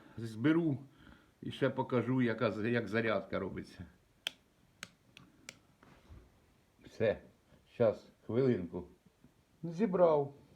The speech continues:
Беремо кабельок зарядочки, вмикаємо зарядочку. Що ми бачимо?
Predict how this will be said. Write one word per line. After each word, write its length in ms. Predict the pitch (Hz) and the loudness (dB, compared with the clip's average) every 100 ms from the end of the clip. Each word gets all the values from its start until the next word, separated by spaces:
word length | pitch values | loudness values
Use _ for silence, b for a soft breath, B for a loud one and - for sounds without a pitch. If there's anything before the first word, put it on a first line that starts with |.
| _ _ _ b b b b _ _ _ - | _ _ _ b b b b _ _ _ -2
Беремо 360 | 131 135 131 | 4 6 4
кабельок 520 | 123 139 135 143 143 | 6 6 8 8 6
зарядочки, 920 | 123 127 123 117 113 127 131 - 175 175 - - - - _ b b b b b _ _ | 8 8 8 6 4 0 -2 0 0 0 -6 -14 -20 -20 _ b b b b b _ _
вмикаємо 1080 | 101 107 110 - 104 92 87 95 123 165 165 B B B B _ _ _ b b b b b b _ - _ - | -6 -4 -4 -2 0 2 2 0 -2 -4 -8 B B B B _ _ _ b b b b b b _ -20 _ -10
зарядочку. 1040 | 101 104 82 80 78 107 - - 175 160 - - _ b b b b b b b b b b b _ b b b - - - - - - | -4 -2 -2 -2 -2 -6 -10 -10 -8 -6 -10 -20 _ b b b b b b b b b b b _ b b b -4 -6 -20 -20 -20 0
Що 140 | 147 | 2
ми 120 | 143 | 4
бачимо? 640 | 110 110 107 113 - 185 | 4 6 8 6 2 -2